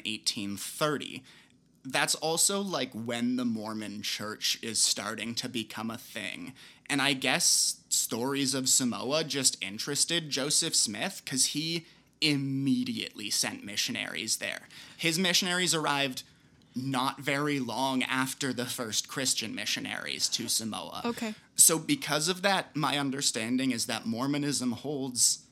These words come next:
Speaker 1: really equal footing in Samoan culture with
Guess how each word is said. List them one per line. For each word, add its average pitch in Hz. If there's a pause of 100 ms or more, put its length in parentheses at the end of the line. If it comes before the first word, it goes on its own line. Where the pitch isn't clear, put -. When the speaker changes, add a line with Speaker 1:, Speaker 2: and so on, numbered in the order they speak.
(960)
Speaker 1:
really 143
equal 135
footing 143 (480)
in 131 (160)
Samoan 131
culture 131
with 127